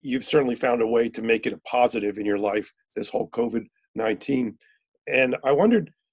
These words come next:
how it is that you use technology to coordinate maybe some of your tasks, or maybe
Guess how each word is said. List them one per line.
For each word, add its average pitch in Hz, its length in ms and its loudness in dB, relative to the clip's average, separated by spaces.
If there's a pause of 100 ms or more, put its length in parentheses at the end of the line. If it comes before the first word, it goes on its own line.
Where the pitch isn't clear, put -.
(400)
how 175 380 4
it 156 60 2
is 147 240 4
that 131 160 0
you 127 140 -2
use 131 300 0
technology 120 720 2 (140)
to 117 140 -6
coordinate 139 920 4
maybe 123 240 -4
some 131 220 -2
of 120 140 -2
your 120 100 -4
tasks, 127 540 2 (320)
or 156 220 8
maybe 151 560 2